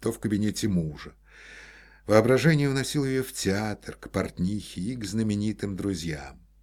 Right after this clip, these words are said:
Что-то они поделывают теперь, вспоминают ли о ней. Сезон уже начался, и пора бы подумать о вечеринках. А Дымов, <laughs> милый Дымов, как кротко и детски жалобно он просит её в своих письмах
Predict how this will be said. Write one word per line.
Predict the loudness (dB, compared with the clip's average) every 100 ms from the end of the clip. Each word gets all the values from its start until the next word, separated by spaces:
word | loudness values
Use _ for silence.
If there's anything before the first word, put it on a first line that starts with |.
| _ _ _ -16
Что-то | -12 -4 -4 -4
они | -6 -6 -10
поделывают | -6 -4 -4 -2 -2 -4 -10 -14 -14
теперь, | -14 -12 -12 -14 -18 -14
вспоминают | -12 -2 2 4 2 0 -4 -8
ли | -10
о | -10
ней. | -12 -14 -18 _ _ _ _ _ _ -20 -20 -20 -20 -20 -20 -20 _ _ _ _ -10
Сезон | -4 0 2 2
уже | 0 0
начался, | -2 -2 -4 -6 -8 -12 -14 _ -20 -20 -16
и | -8
пора | -2 0 0
бы | 0
подумать | 0 0 -2 -2
о | -2
вечеринках. | -2 -2 -2 -4 -6 -12 -18 -20 _ -20 -20 -20 _ _
А | 0
Дымов, | 2 0 -2 -6 -14 -16 -10
<laughs> | -6 0
милый | 2 4 2
Дымов, | 0 -2 -4 -6 -12 _ -20 -20 -10
как | -4 -4 -4
кротко | 6 8 8 4
и | -6
детски | -2 0 -2 -4 -6
жалобно | 0 2 2 -2 -8
он | -8
просит | -2 -2 -2 -4
её | -2
в | -4
своих | -2 -2 -2
письмах | -2 -4 -2 -6 -6